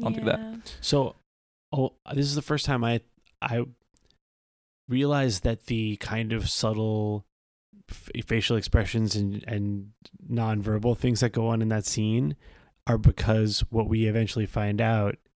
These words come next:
Speaker 3: is that Leo's an alcoholic, a recovering alcoholic, and I think part of that was, like, "Call me w-, before you go to sleep" to kinda, like,
Speaker 1: Talk me down.
Speaker 3: Yeah, make sure I'm, like,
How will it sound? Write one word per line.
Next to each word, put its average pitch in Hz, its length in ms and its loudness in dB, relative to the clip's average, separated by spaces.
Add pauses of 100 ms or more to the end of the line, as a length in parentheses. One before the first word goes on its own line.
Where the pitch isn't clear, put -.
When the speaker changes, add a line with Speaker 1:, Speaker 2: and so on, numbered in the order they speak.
(560)
Speaker 3:
is 110 200 -4
that 110 280 0
Leo's 107 360 2
an 104 80 2
alcoholic, 107 760 2
a 110 40 0
recovering 107 400 -2
alcoholic, 107 760 0 (340)
and 117 100 0
I 107 120 0 (100)
think 120 180 2
part 110 280 4
of 107 60 2
that 107 140 0
was, 110 160 -4
like, 101 200 -2 (180)
"Call 107 240 -2
me 107 140 2
w-, 101 160 -2 (100)
before 104 220 0
you 104 100 -2
go 104 80 0
to 104 80 0
sleep" 104 420 -2
to - 140 -6
kinda, 95 320 -6
like, 90 420 -8
Speaker 1:
Talk - 300 -4
me 101 80 0
down. 101 460 -2
Speaker 3:
Yeah, 107 200 -2
make 98 220 -4
sure 95 300 -2
I'm, 92 180 -2
like, 90 220 -4